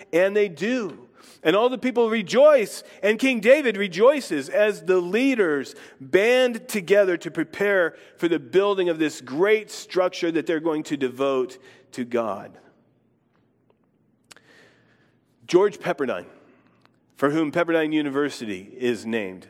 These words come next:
Uh, he gave, uh, gave a lot of money to get a university started. I don't know if he knew they were gonna name it after him. Uh, Pepperdine University down in Malibu, California. George Pepperdine was a devout Christian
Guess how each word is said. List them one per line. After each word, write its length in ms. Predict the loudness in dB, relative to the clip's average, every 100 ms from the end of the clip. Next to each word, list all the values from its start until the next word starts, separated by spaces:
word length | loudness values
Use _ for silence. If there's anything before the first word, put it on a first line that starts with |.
| -12
Uh, 140 | -10
he 100 | -6
gave, 360 | 0 0 0 -2
uh, 280 | -2 -4 -8 -14 -20 _
gave 140 | -2
a 20 | 0
lot 180 | -2
of 60 | -2
money 220 | -2 -2
to 100 | -2
get 100 | -2
a 60 | -2
university 540 | -2 -2 -4 -2 -4
started. 400 | -2 -2 -2 -2
I 100 | -2
don't 100 | -2
know 100 | -4
if 140 | -6 -8
he 120 | -4 -2
knew 160 | 0
they 80 | 0
were 80 | -2
gonna 200 | -4 -2
name 180 | -2 -2
it 80 |
after 280 | -4 -4 -8
him. 240 | -8 -10 -14 _ -20 -20 -20 -14
Uh, 160 | -2 -2
Pepperdine 420 | 0 0 0 0
University 520 | 0 0 -2 -2 -4
down 220 | -2 -2 -2
in 60 |
Malibu, 440 | -2 -2 -2 -2 -2
California. 720 | -2 -2 -4 -4 -2 -4 -6 -10 -20 -20 -20 -20 -20 _ _ _ _ _ _ _ _ 0
George 260 | 0 2
Pepperdine 420 | 0 0 0 -2 -2
was 160 | -4
a 60 | -6
devout 380 | -2 0 0 -2
Christian 500 | -4 -4 -8 -12